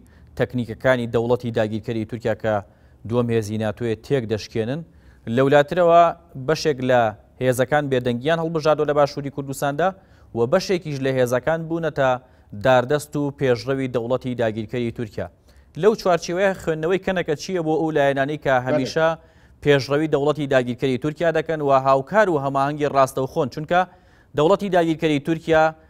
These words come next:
Speaker 1: هەم لە ڕێگەی خودی ئەردۆغانەوە و هەم لە ڕێگەی ئاکەپەوە و لە ڕێگەی هاکان فیدان و ئیبراهیم کاڵنیشەوە نەیشاردوتەوە کە ئەوان سوپاس و پێزانینیان هەیە بە دیاریکراوی بۆ پارتی دیموکراتی کوردستان و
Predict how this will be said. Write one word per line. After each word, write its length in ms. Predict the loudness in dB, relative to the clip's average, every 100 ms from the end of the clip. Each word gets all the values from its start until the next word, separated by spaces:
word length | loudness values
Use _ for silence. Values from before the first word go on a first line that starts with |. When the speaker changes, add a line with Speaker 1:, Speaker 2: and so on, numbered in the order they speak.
| _ -2
Speaker 1:
هەم 100 | 2
لە 60 | 4
ڕێگەی 200 | 4 0 0
خودی 240 | 0 2
ئەردۆغانەوە 720 | 2 2 2 4 2 2 2 2 0
و 20 | -2
هەم 100 | 0
لە 60 | -2
ڕێگەی 220 | 0 0 2
ئاکەپەوە 580 | 2 2 -2 0 2 2 -2 _ -20 -2
و 20 | 2
لە 60 | 4
ڕێگەی 220 | 4 4 4
هاکان 280 | 4 2 -2
فیدان 340 | -2 0 0
و 20 | 0
ئیبراهیم 360 | -2 -2 -2 -2
کاڵنیشەوە 520 | -2 -2 -4 -2 -2 0
نەیشاردوتەوە 640 | -2 0 0 0 -2 -4 -2
کە 140 | 2 2 0 -8 _ _ 4
ئەوان 340 | 6 6 4 -2
سوپاس 440 | -2 4 4 2
و 100 | -4 0
پێزانینیان 720 | 0 2 2 0 -2 -2 -2
هەیە 120 | -2 0
بە 80 | 0 0
دیاریکراوی 640 | 0 0 -2 0 0 -2
بۆ 120 | -4 0
پارتی 240 | 2 2 0
دیموکراتی 440 | -6 -2 -2 -2
کوردستان 540 | -6 -8 -6 -2 -2 -4 _ _ -16
و 100 | -2